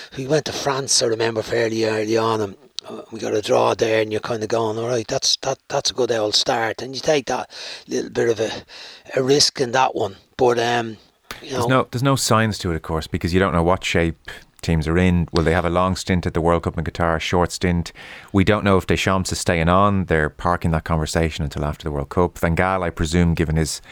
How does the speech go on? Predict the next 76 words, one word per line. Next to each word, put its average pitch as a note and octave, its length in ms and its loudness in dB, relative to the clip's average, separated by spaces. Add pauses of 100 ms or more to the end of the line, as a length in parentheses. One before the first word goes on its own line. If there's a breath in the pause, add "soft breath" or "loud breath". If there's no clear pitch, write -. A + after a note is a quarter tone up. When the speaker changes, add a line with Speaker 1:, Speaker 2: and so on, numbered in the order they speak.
(240 loud breath)
Speaker 2:
health G2+ 320 0
over F2+ 160 2
the D#2+ 80 -4
past - 340 0
year, F2 200 4
is, D#2 200 0
is, D#2+ 160 -2
is E2 160 -4
probably F#2 460 0
parking F2+ 420 -2
it E2+ 80 4
at E2 160 0
the E2+ 100 -4
end D#2+ 120 -2
of D2 60 -6
this D#2+ 180 -4
World D#2 180 2
Cup. - 240 2
So F3+ 180 2
Speaker 1:
Yeah, D3+ 220 2
but E3+ 160 0
he F#3 60 0
might G3 160 2
Speaker 2:
if F3+ 60 -6
Speaker 1:
be F3 120 4
enjoying F#3 440 2
it D3+ 100 -4
as D3+ 120 0
well E3+ 280 4
if B2+ 100 -4
it D#3 60 0
goes D#3+ 340 4
well, E3 80 4
Speaker 2:
Exactly. D3+ 320 2
Speaker 1:
and C#3+ 100 -6
he's C3+ 160 0
enjoying E3+ 380 2
it D3 60 -4
compared D#3 360 2
to C3+ 60 -10
club D#3+ 220 2
football, C#3 380 2
and C3 80 -2
he C3 40 -6
gets D#3+ 220 2
space D#3 440 2
in D3+ 120 -2
between. D3+ 560 0
It's A#2 140 -4
not D3+ 200 -2
like C#3 200 -4
he's, B2 240 -4
uh, C3+ 60 0
Speaker 2:
Yeah, G2 180 2
Speaker 1:
the C#3+ 100 0
Speaker 2:
so A#2 80 4
we, A2 80 4
Speaker 1:
busy A#2+ 240 -2
Speaker 2:
we A#2+ 80 6
don't B2+ 240 0
know G#2+ 260 4
is F#2 80 0
the E3+ 60 4
Speaker 1:
No. C3+ 100 4
Speaker 2:
point, F#2+ 220 2
and F2+ 60 2
we F#2 60 4
don't G2+ 100 2
know F#2 60 2
what F2 100 2
shape G2 260 2
they're F2 140 4
in. E2 120 2
So, G#2 200 2
I G2 40 2
mean, G#2 160 0